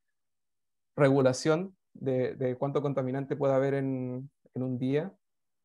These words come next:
y en base a eso se, se emiten alertas. Entonces, es relevante saber cuánto va a ser la concentración mañana,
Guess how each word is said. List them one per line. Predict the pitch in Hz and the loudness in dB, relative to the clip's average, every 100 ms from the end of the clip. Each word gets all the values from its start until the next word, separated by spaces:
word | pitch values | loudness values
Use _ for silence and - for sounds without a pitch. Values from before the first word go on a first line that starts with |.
| _ _ _ - - | _ _ _ -20 -6
y | 127 127 | -2 0
en | 127 123 | 0 0
base | 139 - | 0 2
a | 135 | 2
eso | 139 - | 2 -2
se, | 151 151 131 | -2 0 -2
se | 127 | -2
emiten | 127 135 135 | -2 -2 -2
alertas. | 127 117 - - _ | -2 -4 -6 -20 _
Entonces, | - 135 - 143 139 - _ _ _ - | -10 -6 0 0 -2 -10 _ _ _ -2
es | 139 | 2
relevante | 170 147 156 - | 4 4 2 0
saber | 165 151 156 156 | 2 2 2 -4
cuánto | - 151 151 165 160 160 - | -4 -4 -2 0 2 0 -2
va | |
a | 139 | -2
ser | 151 | 0
la | 147 | 0
concentración | 151 147 139 127 - 147 143 156 | -2 -4 -4 -6 -2 -4 -4 -8
mañana, | 220 117 113 131 165 | -6 -4 -2 -2 -4